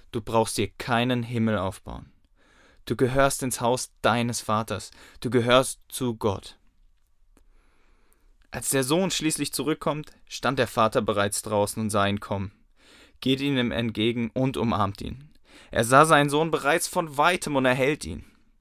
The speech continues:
Gott sieht uns, leitet uns und hält uns,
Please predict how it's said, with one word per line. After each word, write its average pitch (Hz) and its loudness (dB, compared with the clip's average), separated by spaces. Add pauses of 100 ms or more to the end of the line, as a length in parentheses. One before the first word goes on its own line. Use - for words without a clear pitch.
(420)
Gott 135 -4
sieht 117 -2
uns, 95 -8 (640)
leitet 113 -2
uns 123 -8 (720)
und 123 0
hält 110 2
uns, 98 -8